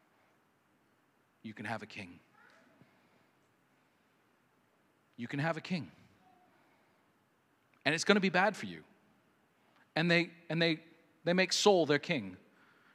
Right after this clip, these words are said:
And lo and behold, it was just as God said.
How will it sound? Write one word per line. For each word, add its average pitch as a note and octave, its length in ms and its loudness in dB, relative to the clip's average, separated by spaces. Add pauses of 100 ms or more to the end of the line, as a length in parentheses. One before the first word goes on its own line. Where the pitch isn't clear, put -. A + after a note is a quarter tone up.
And C#3+ 160 -2
lo E3 140 4
and E3+ 80 0
behold, D#3+ 460 0 (420)
it E3 140 -6
was A#2+ 200 -8
just E3+ 360 -4
as D#3 120 -6
God E3 240 -2
said. A#2 360 -4